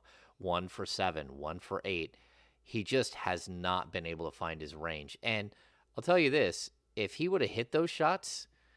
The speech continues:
a-, in a couple of these games, this team would have won. Like, if he would have, like, had a reasonable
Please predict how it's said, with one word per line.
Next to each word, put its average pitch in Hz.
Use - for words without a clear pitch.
a-, 95
in 104
a 92
couple 113
of 143
these 156
games, 165
this -
team 202
would 175
have 123
won. 147
Like, 98
if 104
he 143
would 156
have, 139
like, 113
had 113
a 127
reasonable 107